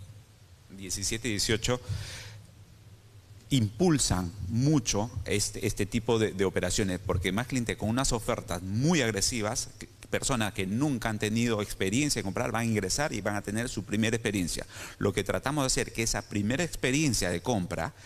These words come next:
sea agradable, sea segura sobre todo.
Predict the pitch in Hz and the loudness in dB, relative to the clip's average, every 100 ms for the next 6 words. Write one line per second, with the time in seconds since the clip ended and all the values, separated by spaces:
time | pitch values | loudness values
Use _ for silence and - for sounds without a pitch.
0 | - - - 113 113 127 - - - - | -18 -4 0 2 2 -2 -8 -20 -6 -2
1 | 90 101 110 82 85 - - - - 110 | 0 0 0 -2 -6 -10 -18 -2 0 2
2 | 113 113 - - - 92 120 127 76 - | 0 -2 -4 -2 0 2 4 2 2 -6
3 | 60 - - - | -10 -12 -14 -18